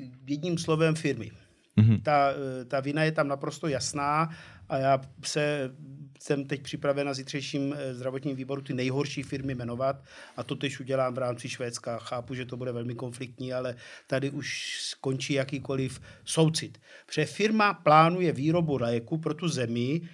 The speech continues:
Speaker 1: zhruba s předstihem jeden rok. To znamená, ty léky, které k nám dodali ty firmy někdy v listopadu loňského roku, tak výroba se plánovala, nebo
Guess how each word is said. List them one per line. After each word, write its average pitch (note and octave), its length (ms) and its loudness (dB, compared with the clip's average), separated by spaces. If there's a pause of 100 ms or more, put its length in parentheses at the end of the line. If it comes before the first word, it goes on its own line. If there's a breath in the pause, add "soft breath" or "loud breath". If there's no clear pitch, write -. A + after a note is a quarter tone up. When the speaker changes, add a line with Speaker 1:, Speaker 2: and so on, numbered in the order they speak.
(220 loud breath)
Speaker 1:
zhruba D#3+ 340 2
s - 60 -4
předstihem D#3 540 0
jeden C#3 320 2
rok. A#2+ 300 0
To A#2+ 140 -8
znamená, B2+ 300 -4
ty F#3+ 220 0
léky, E3 340 4
které D3+ 320 2
k D3+ 80 -12
nám C3+ 180 0
dodali D3 320 -2
ty D3+ 120 -4
firmy C#3+ 320 -4
někdy C3 340 -6 (360 loud breath)
v - 40 0
listopadu D3 520 2
loňského A#2+ 500 0
roku, D3+ 320 -2
tak C#3 180 0
výroba D3+ 380 2
se D3 140 -2
plánovala, C3 640 2
nebo B2+ 120 -4